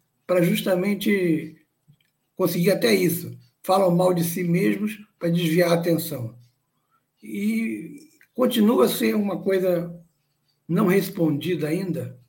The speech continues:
Por que esse comentário gratuito do, do Bolsonaro sobre o caso de, de, das meninas da Venezuela? Se era uma, uma, um gancho, uma ponte para atingir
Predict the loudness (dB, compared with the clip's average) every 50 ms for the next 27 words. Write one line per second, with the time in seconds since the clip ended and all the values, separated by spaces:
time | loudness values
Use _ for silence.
0 | _ _ _ _ _ _ _ _ _ _ _ _ _ _ -4 -2 0 0 0 -2
1 | -2 0 2 4 4 2 0 -2 -6 -8 -10 -8 -6 -6 -2 -2 -2 -2 -2 -2
2 | -2 0 0 0 0 -2 -4 -8 -10 -16 -20 _ _ -6 -2 -2 0 0 -2 -4
3 | -4 -4 -2 -2 -4 -6 -12 -14 -16 -16 _ _ _ _ _ _ _ _ _ _
4 | _ _ _ _ _ _ -14 -4 -2 0 0 2 2 0 0 -2 -2 -6 -10 -14
5 | -16 -14 -10 -4 -2 -2 -2 0 -2 -4 -4 -2 -4 -4 -4 -4 -2 -2 -2 -2
6 | -4 -6 -4 -4 -4 -2 -2 -4 -4 -4 -6 -18 _ _ _ _ _ _ _ -12
7 | -8 -6 -6 -6 -6 -8 -10 -12 -12 -10 -8 -8 -8 -6 -6 -6 -6 -8 -10 -10
8 | -8 -8 -8 -8 -8 -8 -8 -8 -6 -2 0 2 4 4 2 2 0 -2 0 0
9 | -2 -2 -4 -6 -4 -4 -4 -4 -4 -8 -12 -20 _ _ _ _ _ _ _ _
10 | _ _ _ _ _ _ _ _ _ _ _ -10 -2 4 6 8 8 8 8 6
11 | 4 2 2 0 -2 -4 -4 -4 -4 -4 -8 -14 -10 -2 0 2 2 2 4 6
12 | 6 6 6 4 0 -2 -4 -4 -4 -4 0 4 4 4 4 2 -2 -6 -8 -8
13 | -6 -4 -4 -2 -2 -4 -4 -4 -8